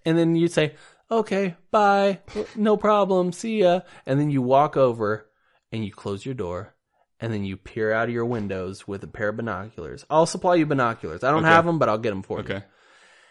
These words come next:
Speaker 1: And you watch the reaction as she peels open the box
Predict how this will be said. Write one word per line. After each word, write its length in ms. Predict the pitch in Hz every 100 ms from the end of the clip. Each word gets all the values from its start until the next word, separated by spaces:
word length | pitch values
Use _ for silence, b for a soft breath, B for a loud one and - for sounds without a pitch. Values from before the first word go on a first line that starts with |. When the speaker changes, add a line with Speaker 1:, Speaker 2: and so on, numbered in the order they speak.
| b -
Speaker 1:
And 220 | 113 110
you 100 | 110
watch 480 | 117 139 156 - - _
the 140 | 123 127
reaction 440 | 135 113 - 101
as 120 | 92
she 180 | - 98
peels 480 | - - 113 117 117
open 280 | 104 107 113
the 60 |
box 580 | 104 92 - - - -